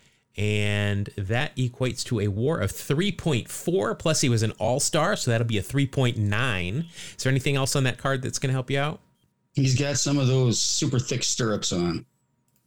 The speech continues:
Speaker 1: All right, so that'll be another tenth of a point. Uh, so this is interesting. In nineteen forty-six, his teammate Ewell Blackwell threw a no-hitter, and in his next start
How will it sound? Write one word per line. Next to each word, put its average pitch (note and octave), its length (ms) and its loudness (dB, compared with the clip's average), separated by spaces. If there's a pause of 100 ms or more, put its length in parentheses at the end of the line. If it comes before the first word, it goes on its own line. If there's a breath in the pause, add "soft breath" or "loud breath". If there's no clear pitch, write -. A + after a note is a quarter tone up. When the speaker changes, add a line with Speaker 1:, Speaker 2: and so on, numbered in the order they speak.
(140)
Speaker 1:
All F2+ 60 -6
right, G2 300 -4
so - 100 -2
that'll G#2 220 0
be G#2 160 -2
another G2 520 -2 (360 soft breath)
tenth C3+ 260 0
of F#2+ 120 -2
a F#2 60 -4
point. - 640 -4 (360 loud breath)
Uh, C3+ 100 0
so C3 140 0
this F3 240 2
is C3+ 80 0
interesting. A#2 560 0
In A2+ 100 2
nineteen F3 380 2
forty-six, - 1160 0 (680 soft breath)
his D3+ 220 2
teammate F#3+ 540 0 (100)
Ewell G3 400 4
Blackwell A2+ 880 0 (400)
threw F#3+ 360 2
a D3+ 140 4
no-hitter, D3 600 2
and B2+ 180 2
in C3 140 4
his C#3 260 4
next B2+ 640 2
start - 640 -2